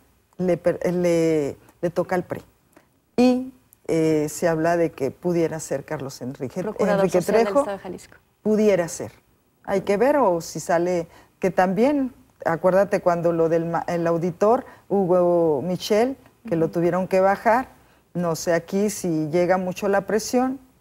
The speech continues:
Speaker 1: habrá que ver cuáles son las decisiones,
Speaker 2: ¿Dónde
Speaker 1: ¿no?
Speaker 2: te leemos, Charo Bareño?
Speaker 1: En el Occidental ahí me tienen diario.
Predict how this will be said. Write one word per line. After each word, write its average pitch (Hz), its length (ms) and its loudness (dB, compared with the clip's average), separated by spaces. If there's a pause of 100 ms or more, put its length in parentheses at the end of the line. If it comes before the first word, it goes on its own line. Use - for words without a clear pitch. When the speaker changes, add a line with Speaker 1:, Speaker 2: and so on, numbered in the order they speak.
(520)
Speaker 1:
habrá 143 280 -2
que - 120 -2
ver 160 220 0
cuáles 151 300 -2
son 160 180 -6
las 156 160 -4
decisiones, 139 560 -12
Speaker 2:
¿Dónde 240 160 2
Speaker 1:
¿no? 247 60 0
Speaker 2:
te 247 100 2
leemos, 220 720 0
Charo 196 240 -2
Bareño? 175 420 -4
Speaker 1:
En 165 60 -4
el 185 120 2
Occidental 196 580 4
ahí 214 100 2
me 190 140 -4
tienen 185 520 -6
diario. 147 440 0